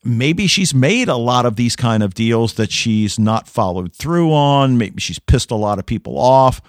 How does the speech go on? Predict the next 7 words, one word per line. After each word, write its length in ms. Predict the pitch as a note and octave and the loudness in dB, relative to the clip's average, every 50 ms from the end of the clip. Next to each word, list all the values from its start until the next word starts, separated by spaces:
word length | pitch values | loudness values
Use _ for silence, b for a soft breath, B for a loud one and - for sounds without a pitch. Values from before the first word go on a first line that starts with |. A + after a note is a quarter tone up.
| B B B B B B B B B B B B | B B B B B B B B B B B B
and 100 | - A2+ | -4 -2
that 140 | A2 G#2+ G#2+ | -2 -2 -2
now 260 | A#2 A#2 A#2 A#2 B2 B2 - | 0 0 2 2 2 0 -2
on 220 | B2 A#2 A2+ A2 | -2 -4 -2 -2
her 260 | G#2 A2+ A2 G#2+ G#2 - - | -2 -2 -2 -2 -4 -6 -8
last 580 | - G2+ G2+ G#2 B2 B2+ B2+ B2 - - - - | -12 -8 -6 -4 -2 -2 0 -2 -4 -6 -10 -12
life, 540 | - - A#2+ C3+ D3 C3 A#2+ A2+ - - | -10 -6 -4 -2 -2 -2 -2 -4 -6 -10